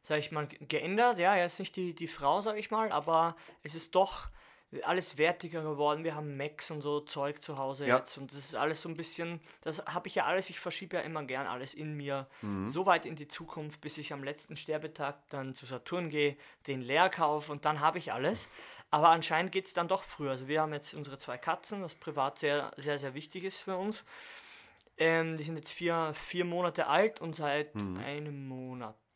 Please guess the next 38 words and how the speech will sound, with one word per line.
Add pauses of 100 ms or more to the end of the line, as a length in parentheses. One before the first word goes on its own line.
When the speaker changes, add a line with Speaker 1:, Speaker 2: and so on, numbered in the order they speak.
Speaker 1:
da, (140)
ja. (840)
Und
allein
die,
das
Gefühl,
wenn
du
nach
Hause
kommst
und (100)
dich
in
zwei
so
puscheligen
Dingern
verkriechen
kannst
mit
deinem, (260)
mit
deinem
Gesicht,
mit
deinen
Speaker 2:
<laughs>
Speaker 1:
Händen
und,
oder
am
Mac
sitzt,
weißt
du,
und